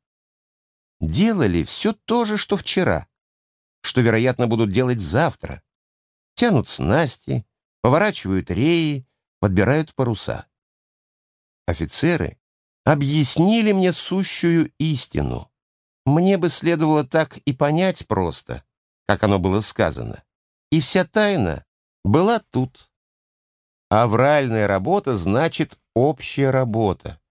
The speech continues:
Когда одной вахты мало, нужны все руки, оттого всех и свистят наверх. По-английски,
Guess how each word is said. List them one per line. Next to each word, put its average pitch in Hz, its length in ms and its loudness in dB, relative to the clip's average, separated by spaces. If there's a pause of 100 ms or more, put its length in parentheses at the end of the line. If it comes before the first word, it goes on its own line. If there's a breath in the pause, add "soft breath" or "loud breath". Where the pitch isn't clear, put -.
(560)
Когда 113 280 4
одной 135 260 2
вахты 127 360 0
мало, 160 400 0 (380)
нужны 147 340 2
все 202 260 0
руки, 104 480 0
оттого 104 400 0
всех - 460 -2
и - 140 -8
свистят 139 560 0 (320)
наверх. 78 580 -4 (760)
По-английски, 101 840 0